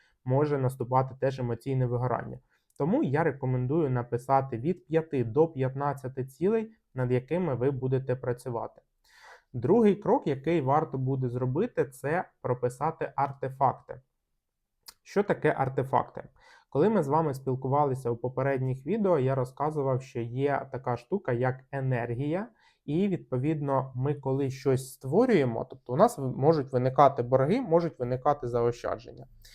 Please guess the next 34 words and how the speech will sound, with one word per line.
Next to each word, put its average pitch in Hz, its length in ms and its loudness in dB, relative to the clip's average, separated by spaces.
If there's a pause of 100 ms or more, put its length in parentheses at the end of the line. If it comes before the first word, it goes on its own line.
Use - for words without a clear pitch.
(240)
І, 127 80 0
відповідно, 170 520 2
якщо 143 480 4
у 139 200 0
нас 143 440 2
є 139 300 4
борги, 139 480 2
це 156 260 0
означає, 143 720 0
що 127 240 -2
у 127 120 -2
нас 160 340 0
не 147 160 2
вистачає 131 720 2
внутрішньої 127 640 -2
опори, 196 480 0 (460)
у 131 40 -2
нас 139 220 4
не 135 80 0
вистачає 131 720 2
енергії, 165 640 2 (240)
ми 139 180 2
мало 135 420 8
створюємо, 196 800 4 (200)
але 135 280 10
багато 143 480 4
забираємо, 135 680 4
багато 127 440 4
беремо. 131 480 2 (360)
І 139 40 -6
нам 247 220 6
потрібно 165 480 2
цей 156 280 4
баланс 147 600 4